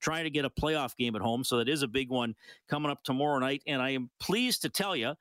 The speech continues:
that, uh, later on tonight on Inside Sports, we're gonna talk to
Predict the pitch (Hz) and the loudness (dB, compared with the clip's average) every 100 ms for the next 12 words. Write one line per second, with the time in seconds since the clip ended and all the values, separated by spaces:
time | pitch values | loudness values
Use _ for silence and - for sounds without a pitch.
0 | - - _ 139 135 - 139 127 131 175 | -14 -20 _ -2 -2 0 0 0 -2 -2
1 | 131 147 202 226 190 185 180 175 180 175 | 0 2 2 2 2 2 0 -2 0 0
2 | 151 160 170 147 - 165 151 - 123 175 | -2 0 0 0 -2 0 0 -2 -2 -2
3 | 180 175 165 - 151 131 | -2 -2 -4 -2 -2 -2